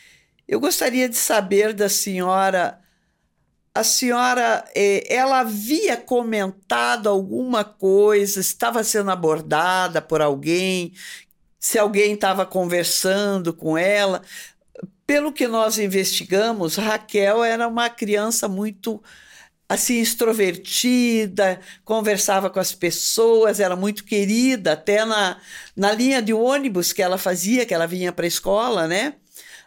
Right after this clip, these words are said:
Ah, as pessoas conheciam ela, o cobrador, o motorista, os usuários daquele horário gostavam dela. É, como é que era Raquel Genofre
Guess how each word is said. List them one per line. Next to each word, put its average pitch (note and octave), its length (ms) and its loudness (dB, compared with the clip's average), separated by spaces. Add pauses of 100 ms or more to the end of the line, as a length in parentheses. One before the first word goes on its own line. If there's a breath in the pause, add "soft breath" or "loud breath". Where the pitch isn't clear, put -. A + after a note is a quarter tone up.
Ah, F3 480 0
as F3+ 140 -4
pessoas A#3+ 400 0
conheciam A3 720 0
ela, G3 400 2
o F3 60 -2
cobrador, G3 760 2
o F3+ 40 -6
motorista, F#3 880 -2 (420 loud breath)
os G3 180 0
usuários B3 800 2
daquele A3+ 500 0
horário G#3 600 2
gostavam G#3 840 0
dela. E3+ 500 -2 (480 loud breath)
É, - 300 -2
como B3+ 320 -4
é G4+ 80 2
que C#4 300 2
era A#3 320 0
Raquel A3 520 -2
Genofre F#3+ 800 -2